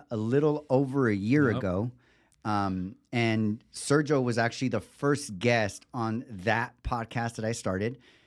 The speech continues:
Speaker 1: Uh, and so that was a little bit of a journey, right?
Speaker 2: Yep.
Speaker 1: That didn't, didn't continue after that. And like you said, the conversation didn't die.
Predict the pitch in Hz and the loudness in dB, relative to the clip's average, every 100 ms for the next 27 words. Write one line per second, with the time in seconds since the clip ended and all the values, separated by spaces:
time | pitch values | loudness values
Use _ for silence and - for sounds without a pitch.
0 | _ _ 110 98 104 104 101 - 104 104 | _ _ -4 -4 -2 -2 -2 -2 0 0
1 | 139 131 110 139 127 131 135 135 123 107 | 0 0 -2 -2 0 2 2 0 0 0
2 | 117 117 131 123 123 120 117 107 95 123 | 2 2 2 2 2 2 0 0 -2 0
3 | 123 147 - 127 98 143 151 151 135 - | 0 -2 -14 -8 0 2 2 2 2 4
4 | 147 131 123 143 - _ - 104 107 110 | 4 6 4 2 -4 _ -6 -4 -4 -2
5 | 104 143 - _ _ - 123 131 120 120 | 0 -2 -6 _ _ -6 0 2 2 2
6 | 127 - 123 117 - 127 131 120 117 107 | 0 2 0 0 0 2 2 2 0 0
7 | 107 95 92 95 87 87 104 | -2 -2 -4 -6 -6 -4 -6